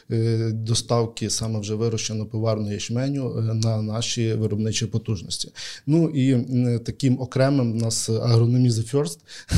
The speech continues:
<laughs> Це основне завдання, це агрономічна підтримка, техпідтримка і саме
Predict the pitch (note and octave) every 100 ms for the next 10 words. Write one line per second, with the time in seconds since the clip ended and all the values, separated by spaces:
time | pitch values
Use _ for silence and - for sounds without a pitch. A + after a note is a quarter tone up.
0 | D3+ C3 A#2 C3 A#2+ A#2+ - E3+ E3 A2
1 | - B2+ - - F#3 A#2+ C3+ A#2 A2+ B2
2 | - C3+ C3+ C3+ C3 A#2 A#2+ A#2 B2 C#3
3 | C3 A#2 A#2 A2+ - B2 G#2+ A#2 A#2+ B2
4 | B2 - A2+ A#2+ A2+ C#3+ D#3 C3 A2 A2+
5 | - - D3 D3+ - C#3 - - - A#2+
6 | A2+ B2+ B2 B2